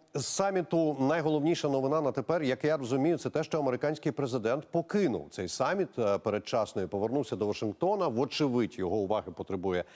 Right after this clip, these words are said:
ситуація на Близькому Сході. Втім, на сьогодні,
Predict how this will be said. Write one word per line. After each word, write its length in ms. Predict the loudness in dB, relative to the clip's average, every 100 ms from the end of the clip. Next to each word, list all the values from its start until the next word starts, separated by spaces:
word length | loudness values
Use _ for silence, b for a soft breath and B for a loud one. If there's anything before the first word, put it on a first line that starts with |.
| B
ситуація 420 | -14 -2 -2 0
на 60 | -2
Близькому 360 | -2 -2 -2 -2
Сході. 280 | 0 -2 B B B B -4
Втім, 400 | -4 0 -2 -2 _ _ _
на 340 | 0 2 4 2
сьогодні, 600 | 0 2 2 2 0